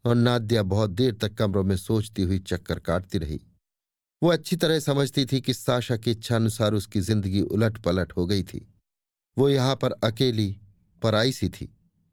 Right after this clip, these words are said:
किसी को उसकी यहाँ जरूरत नहीं थी और यहाँ पर कोई चीज नहीं थी जिसे वो चाहती हो। विगत छीनकर खत्म कर दिया गया था,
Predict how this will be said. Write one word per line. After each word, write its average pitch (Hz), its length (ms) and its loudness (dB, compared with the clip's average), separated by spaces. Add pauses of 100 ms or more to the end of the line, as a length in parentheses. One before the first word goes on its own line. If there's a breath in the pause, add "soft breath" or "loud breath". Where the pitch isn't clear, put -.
किसी 170 260 2
को 165 140 2
उसकी 147 240 0
यहाँ 127 180 2
जरूरत 131 460 0
नहीं 85 200 -2
थी - 300 -14 (640 soft breath)
और 123 220 2
यहाँ 120 280 2
पर 110 180 0
कोई 107 260 0
चीज 120 340 -2
नहीं 107 220 2
थी 98 300 -4 (340 soft breath)
जिसे 117 260 2
वो 98 160 2
चाहती 87 420 -2
हो। - 200 -8 (720)
विगत 156 420 2
छीनकर 131 380 0
खत्म 143 380 -2
कर 101 180 0
दिया 87 240 0
गया 95 240 0
था, - 300 -8